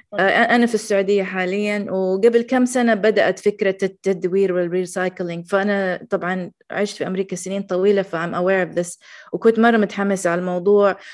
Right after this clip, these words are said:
Speaker 2: وصرت أقسم ال-، ال-، ال-، الزبالة عندي في البيت، مثلًا مناديل، أوراق، آه، جلاس، بلاستيك، ألمنيوم، بل-،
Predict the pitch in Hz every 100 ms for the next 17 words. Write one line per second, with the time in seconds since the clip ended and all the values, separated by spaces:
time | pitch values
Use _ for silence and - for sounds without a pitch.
0 | - - 190 - - 226 - 208 240 233
1 | 208 190 185 180 175 - 180 170 - 170
2 | 170 160 - 175 165 185 208 185 170 185
3 | 175 185 170 170 170 180 175 185 170 180
4 | 180 180 185 190 185 175 165 175 180 180
5 | 175 170 - 156 160 160 185 175 185 180
6 | 180 - 180 180 - 170 165 180 185 180
7 | 180 185 - 196